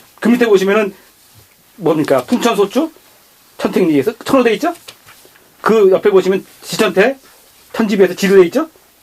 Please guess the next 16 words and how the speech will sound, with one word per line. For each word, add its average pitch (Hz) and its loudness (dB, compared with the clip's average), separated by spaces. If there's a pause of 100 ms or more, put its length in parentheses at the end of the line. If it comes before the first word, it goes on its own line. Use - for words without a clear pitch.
(220)
천지. 156 -2
그래서 226 -2
천지, 247 0
지, 202 -6
천지, 247 0
천지 220 -4
이렇게 190 2
계속 190 0
갑니다, 170 0
이게. 123 -6 (1600)
예? 220 -2 (340)
그러면 247 0
끝에, 277 2
끝에 269 2
부분에 220 0
가시면은 202 -2